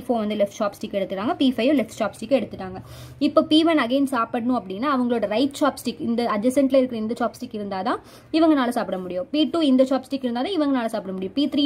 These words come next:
இந்த chopstick, P four இந்த chopstick, பி ஃபைவ் அதே மாதிரி ஒ-, பக்கத்து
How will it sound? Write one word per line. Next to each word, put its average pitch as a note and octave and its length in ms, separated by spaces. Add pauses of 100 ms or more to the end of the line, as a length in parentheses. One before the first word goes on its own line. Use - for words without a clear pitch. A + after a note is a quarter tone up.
இந்த B3 140 (100)
chopstick, G#3 420
P C#4 160
four D4+ 220 (480)
இந்த C4 120 (100)
chopstick, G3+ 420
பி D4 60 (100)
ஃபைவ் F#4+ 160 (400)
அதே C4 140 (120)
மாதிரி A#3+ 260 (280)
ஒ-, C4+ 120 (140)
பக்கத்து C#4 320